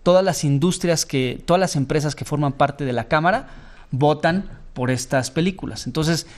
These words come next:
a diferencia de la Academia, por ejemplo, donde los fotógrafos votan por la fotografía o donde los guionistas votan por, por el guión o los maquillistas o los vestuaristas, pues acá no tenemos esa,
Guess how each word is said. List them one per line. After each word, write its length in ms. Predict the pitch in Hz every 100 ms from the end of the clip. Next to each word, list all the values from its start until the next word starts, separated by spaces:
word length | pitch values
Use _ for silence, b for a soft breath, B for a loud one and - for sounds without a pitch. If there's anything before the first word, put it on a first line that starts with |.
| B B
a 100 | 160
diferencia 520 | 160 185 190 190 202
de 80 | 180
la 100 | 156
Academia, 480 | - 170 175 175 165
por 120 | 147
ejemplo, 400 | 139 170 151 156
donde 220 | 135 120
los 180 | 117 113
fotógrafos 640 | 127 147 139 147 147 120
votan 480 | 131 139 143 139 135
por 200 | 120 113
la 120 | 110
fotografía 800 | - 113 117 120 - 143 143 135 B B B
o 140 | 143
donde 320 | 123 120 120
los 160 | 117 117
guionistas 580 | 127 135 151 - 135 - -
votan 360 | 123 123 127
por, 260 | 117 117 113
por 220 | - 117
el 100 | 117
guión 480 | 139 151 151 147 139 B B
o 80 | 120
los 180 | 120 123
maquillistas 800 | 110 131 127 151 - 139 131
o 60 | 139
los 120 | 110
vestuaristas, 840 | 110 107 127 120 143 - 139 139 - B B
pues 300 | 143 - -
acá 420 | 127 - 143 151 -
no 240 | 147 156
tenemos 400 | 151 156 156 151
esa, 360 | 156 135 160